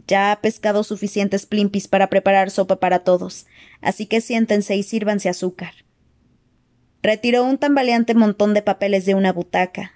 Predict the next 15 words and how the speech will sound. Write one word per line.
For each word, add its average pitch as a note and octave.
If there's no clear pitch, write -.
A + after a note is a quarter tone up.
se -
sentó F#3+
y G3+
cruzó F#3+
las F3+
piernas. F#3+
Todavía A3+
no B3+
se B3
había A#3
quitado A3
las G3+
botas F#3+
de F3+
goma. F#3